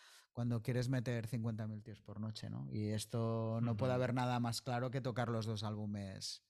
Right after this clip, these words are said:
Speaker 1: enteros.
Speaker 2: Ujú. A mí también, bueno, me, me ha sorprendido ya de, de salida, ¿no? El ti-, el intentar enlazar este disco nuevo enseguida con,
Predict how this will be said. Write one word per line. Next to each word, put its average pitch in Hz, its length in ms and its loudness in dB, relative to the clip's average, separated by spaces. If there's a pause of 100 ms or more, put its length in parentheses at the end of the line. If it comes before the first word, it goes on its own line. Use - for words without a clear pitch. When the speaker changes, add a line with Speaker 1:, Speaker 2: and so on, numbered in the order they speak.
Speaker 1:
enteros. 101 480 -6 (240)
Speaker 2:
Ujú. 98 280 0 (960)
A 135 80 6
mí 170 260 6
también, 135 420 4
bueno, 123 180 2
me, 110 680 0
me 113 420 -2
ha 120 80 0
sorprendido 160 920 2
ya 123 240 0
de, 127 560 0
de 117 360 -4
salida, 131 560 -2
¿no? 139 240 -4
El 123 220 -8
ti-, 127 180 -12
el 131 180 0
intentar 127 800 2
enlazar 120 1040 -2 (400)
este 139 260 -2
disco 135 300 0
nuevo 139 400 -2
enseguida 127 460 -4
con, 107 540 -4